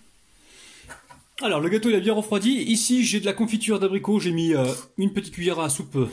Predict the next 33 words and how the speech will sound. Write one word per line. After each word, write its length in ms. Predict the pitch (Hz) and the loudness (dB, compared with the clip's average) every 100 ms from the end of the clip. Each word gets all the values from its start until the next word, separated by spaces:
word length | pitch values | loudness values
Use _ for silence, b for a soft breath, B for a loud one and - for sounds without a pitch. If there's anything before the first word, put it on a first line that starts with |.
| - | -4
d'eau. 420 | 131 151 240 - - | -2 0 0 -4 -2
Et 160 | 240 233 | 2 4
j'ai 120 | 208 | 2
passé 280 | 208 190 185 | 0 0 0
ça, 220 | - 190 | 0 0
donc, 220 | 170 143 - | 0 -2 -4
au 80 | 185 | -2
micro-ondes. 580 | 175 - 147 196 110 - _ _ b b b | -2 -2 -2 -2 -4 -6 _ _ b b b
Donc 120 | 120 | -4
là, 200 | 143 156 - | -2 -2 -4
je 160 | 113 | -2
le 100 | 160 | 0
badigeonne 520 | 151 151 147 143 165 139 | 2 0 -2 -2 0 2
avec, 260 | 131 135 | 0 0
euh, 120 | 240 240 - _ - - _ _ B B B B B B | -2 -4 -10 _ -20 -20 _ _ B B B B B B
donc 140 | 135 | -10
avec 220 | 104 107 165 | -8 -6 -4
mon 80 | |
pinceau. 580 | 196 123 - 135 - - _ _ _ _ _ _ - | -4 -4 -4 -4 -4 -8 _ _ _ _ _ _ -12
Donc, 80 | 123 | -10
confiture 400 | - 151 139 165 | -8 -8 -4 -2
d'abricot 300 | 147 143 139 | 0 0 -2
classique 440 | - 143 - 139 131 | -2 -2 -2 -4 -4
que 100 | 123 | -2
vous 100 | 123 | -2
achetez 220 | 120 151 | -2 0
dans 80 | 123 | 0
le 60 | |
commerce, 300 | 117 123 160 | 0 0 0
qui 120 | - 143 | -4 -6
coûte 160 | 139 | -4
pas 100 | 127 | -4
cher. 380 | - 170 151 - | -4 -4 -8 -14